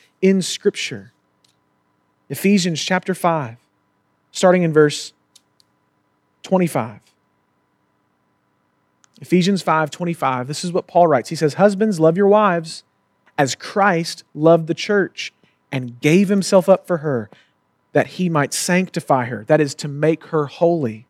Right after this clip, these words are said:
"having cleansed her by the washing of the water with the word." Why? Why does he sanctify his bride? Why does he make her holy? "So that he might present the church to himself in splendor, without spot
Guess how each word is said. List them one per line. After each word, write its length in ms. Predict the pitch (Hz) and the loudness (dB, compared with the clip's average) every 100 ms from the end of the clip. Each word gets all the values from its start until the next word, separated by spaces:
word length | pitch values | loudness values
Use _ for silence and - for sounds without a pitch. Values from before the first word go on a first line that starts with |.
| _ _ _ - | _ _ _ 0
"having 320 | 165 160 156 | 0 2 -4
cleansed 600 | - - 185 208 220 - | -6 2 4 4 0 0
her 140 | 165 | 0
by 140 | 147 147 | 4 4
the 100 | 143 | 4
washing 640 | 131 147 175 - 196 185 | 4 6 4 0 -4 -4
of 200 | 185 151 | -2 0
the 100 | 143 | 0
water 580 | 131 143 160 165 165 160 _ _ - | 2 4 4 4 0 0 _ _ -2
with 200 | 160 - | -2 0
the 80 | |
word." 400 | 151 156 147 113 120 | 2 4 4 2 2
Why? 380 | 160 143 113 - | 2 4 -2 -2
Why 280 | 135 139 180 | 4 6 4
does 180 | 196 - | 2 -2
he 260 | 208 196 - _ | -4 -4 -6 _
sanctify 560 | - 170 165 160 156 151 | -6 -4 -4 -2 0 0
his 140 | 143 | -6
bride? 380 | 135 135 117 113 | -2 -2 -2 -6
Why 280 | 127 143 180 | 2 4 4
does 140 | 196 | 2
he 100 | - | -4
make 280 | 185 165 160 | -4 -2 -4
her 260 | - 156 156 _ _ - | 0 0 0 _ _ 4
holy? 360 | 165 131 131 _ _ _ | 4 4 -4 _ _ _
"So 200 | - 170 | 0 4
that 180 | 151 - | 4 2
he 320 | - 202 214 | -2 2 2
might 320 | 196 180 - | 2 -2 -4
present 560 | - 147 127 147 208 - | -6 -4 -2 0 -2 -2
the 80 | |
church 440 | 214 - 196 185 - | -6 -2 -2 -4 -6
to 140 | - | -6
himself 840 | 147 135 123 - 190 202 202 - - _ _ _ | -6 -6 -10 -4 4 4 4 -6 -20 _ _ _
in 200 | - 151 | -6 -4
splendor, 840 | 139 - - 143 143 143 120 107 107 _ _ - | -4 -10 -14 -2 -2 0 -4 -8 -14 _ _ -4
without 320 | 147 135 - | 2 2 0
spot 580 | - - 175 185 - | -10 -2 0 0 -4